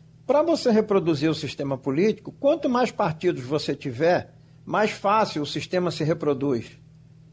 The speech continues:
Como bem disse Ivan Maurício, você tem hoje no Brasil uma grande quantidade de partidos que funcionam como empresas.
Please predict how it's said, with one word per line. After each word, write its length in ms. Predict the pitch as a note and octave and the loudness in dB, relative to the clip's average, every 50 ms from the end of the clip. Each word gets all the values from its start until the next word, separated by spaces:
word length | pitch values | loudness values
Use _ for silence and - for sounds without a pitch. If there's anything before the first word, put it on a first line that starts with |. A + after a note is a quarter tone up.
| - - - - - | -20 -20 -20 -14 -4
Como 220 | - F#3+ G3 G3+ | -2 0 0 2
bem 180 | F3+ G#3 G#3+ G3 | 2 2 2 2
disse 220 | F3+ F3+ F3 - | 2 0 0 0
Ivan 160 | E3 D3 D#3+ | -2 0 0
Maurício, 680 | D3+ D3 C#3 C3 C3+ E3+ A3 G#3+ E3 - - - A#2 A2 | 0 2 2 2 2 4 4 2 2 0 -2 -8 -8 -8
você 340 | B2+ C#3 E3 E3 - G#3+ G3 | -4 -2 -2 -2 0 -2 -2
tem 220 | E3 - G#3 G3 F3 | -2 -2 -2 0 0
hoje 180 | E3+ D#3+ C3+ | 0 0 -2
no 80 | D#3 D3 | -4 -4
Brasil 640 | C3+ D3 C#3+ C3 B2 A2+ D3+ F3+ G3+ A3+ A#3+ - - - - - - - | 0 2 2 2 2 2 2 4 4 4 2 -2 -10 -20 -20 -20 -10 -4
uma 120 | D#3 D3+ | -2 -2
grande 360 | D#3 D3 F3 A3+ B3+ C4+ A#3+ | 0 0 2 2 2 2 0
quantidade 440 | - A3 G3 D#3+ D#3 D3 D3 C#3+ C3 | 0 -2 -2 -2 0 0 0 0 0
de 80 | B2+ C3 | -2 -4
partidos 680 | - C#3 B2+ A2+ - - - G#3 A3 F#3 B2+ - - | -2 -2 -2 -2 -2 -4 -2 0 0 0 0 -4 -14
que 120 | - - | -18 -14
funcionam 800 | - - A#3+ A#3 G#3+ - - A3 G3 F#3+ G3+ A3+ A#3 A#3+ B3 B3+ | -8 -4 -4 -4 -4 -2 0 2 2 4 4 2 2 0 -2 -2
como 260 | A#3 - A3+ A3+ A#3 B3+ | -2 -2 -2 0 0 0
empresas. 600 | C4 C4 - G3+ F#3+ F#3+ F#3 C3 A2+ C3+ A2 | 0 0 2 2 4 4 2 0 -2 -6 -8